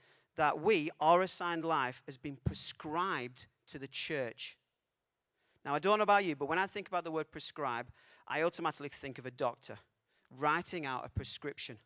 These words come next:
with the knowledge that this is the remedy for part of the body to become healthy and function as it should. Now, thinking about that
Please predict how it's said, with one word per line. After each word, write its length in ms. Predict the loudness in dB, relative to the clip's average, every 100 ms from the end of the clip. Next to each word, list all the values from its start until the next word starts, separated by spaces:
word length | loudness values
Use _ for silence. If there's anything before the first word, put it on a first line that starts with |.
| _ _ _ _ -10
with 140 | -6
the 80 | -2
knowledge 400 | 2 2 2 -2
that 220 | -6 -6
this 180 | -8 -8
is 140 | -8
the 120 | -6
remedy 640 | -4 -2 -2 -2 -4 -6 -8 _ _ _
for 260 | -14 -6 -6
part 560 | -2 2 2 2 -2 -16 _ _ -12
of 120 | -10
the 80 | -4
body 300 | 0 0 0
to 160 | -8
become 300 | -14 -12 -12
healthy 560 | -12 -8 -8 -8 -14 -16
and 140 | -18 -18
function 540 | -12 -12 -10 -10 -12 -16 _ _
as 120 | -10
it 140 | -10 -6
should. 440 | -4 -4 -6 -8 -12 _ _ _ _ _ _ -12
Now, 60 |
thinking 340 | -4 -4 0 2
about 340 | 6 8 6
that 420 | 4 0 -2 -10